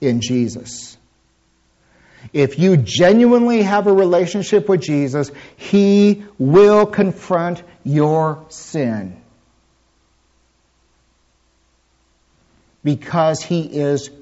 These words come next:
truth. He will not let you just live in it. He will not just let you wallow in it. He will confront it because he is truth. He is light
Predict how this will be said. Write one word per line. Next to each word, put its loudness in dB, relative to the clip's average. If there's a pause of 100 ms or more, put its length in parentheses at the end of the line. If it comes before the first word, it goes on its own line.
truth. -6 (1700)
He 4
will 4
not 2
let 2
you 4
just 2
live 2
in -2
it. -14 (280)
He 4
will 4
not 4
just 2
let 2
you 4
wallow 2
in 2
it. -4 (180)
He 2
will 4
confront -2
it 4
because 2
he 2
is 2 (200)
truth. -2 (1400)
He 2
is 6
light -2